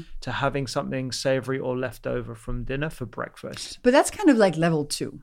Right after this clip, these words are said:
Speaker 1: Yeah.
Speaker 2: I think. Level one is going from sweet to savory and seeing how much better you feel and how
Speaker 1: Mm.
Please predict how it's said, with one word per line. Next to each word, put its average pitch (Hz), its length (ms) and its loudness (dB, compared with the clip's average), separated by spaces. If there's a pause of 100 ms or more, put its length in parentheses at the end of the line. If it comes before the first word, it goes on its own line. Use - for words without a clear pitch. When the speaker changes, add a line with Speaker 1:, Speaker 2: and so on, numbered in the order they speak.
(120)
Speaker 1:
Yeah. 170 280 8
Speaker 2:
I 190 120 4
think. - 300 -6
Level 240 340 8
one 226 180 4
is 202 140 0
going 165 260 2
from 170 180 0
sweet - 440 -2
to - 120 -6
savory 165 640 -2
and 170 220 0
seeing 240 400 2
how 196 160 2
much 170 200 -2
better 170 220 2
you 190 160 6
feel - 400 -6
and 170 120 8
how 180 260 6
Speaker 1:
Mm. 117 100 -4